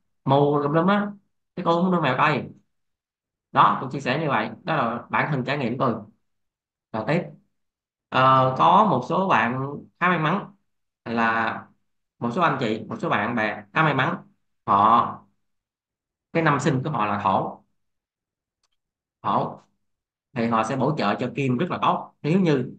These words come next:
bạn đời của họ là kim, hoặc là con cái của họ là kim, thì họ sẽ là quý nhân, họ sẽ là quý nhân, họ bổ trợ. Cho nên khi mà bản, bản mệnh mà thổ mà nếu mà vô tình cái tháng á, mà là tháng khuyết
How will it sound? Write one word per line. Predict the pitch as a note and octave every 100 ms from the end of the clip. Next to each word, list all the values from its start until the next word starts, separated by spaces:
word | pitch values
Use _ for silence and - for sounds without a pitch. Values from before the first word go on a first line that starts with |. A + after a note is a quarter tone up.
| _ -
bạn | G#2+ A#2
đời | A#2 G#2
của | -
họ | A2+
là | G#2 G#2
kim, | B2+ G#2 -
hoặc | A#2+
là | G#2+ G2+
con | - C3+ C3
cái | B2+ D3+
của | D#3+
họ | A#2
là | G#2+ G2+
kim, | C3+ A#2+ -
thì | A2
họ | G#2 G#2
sẽ | B2
là | G#2
quý | G#2+ D3 F#3+
nhân, | F#3 D#3+ B2 - _ _ _ -
họ | G#2+
sẽ | C#3+
là | B2
quý | G#2+ C#3+ E3+
nhân, | D3+ C3+
họ | B2+ A2+
bổ | B2+ D#3+
trợ. | G2 F#2 - - _ _ _ _ _ _ _ -
Cho | F#3+
nên | F#3+ F#3+ F#3 F3+
khi | G3 F#3+ F3
mà | D#3 B2+ B2
bản, | A#2 - E3+ G#3+ G#3 -
bản | A2+ F3+
mệnh | D3+ A2+ B2 A#2
mà | A#2 A2+
thổ | G2 D#3 G#3
mà | B2
nếu | B2 G#3+
mà | E3+ G#2 G2+
vô | G3 G3 F#3
tình | C#3+ A2+ G#2+ - _ _ _ _ _
cái | F3 E3+ F#3+ F#3+
tháng | G3 A#3+
á, | A#3+ - -
mà | C#3 A#2 A2+
là | A2 A2 - - -
tháng | D#3+ G3 G#3
khuyết | G#3+ -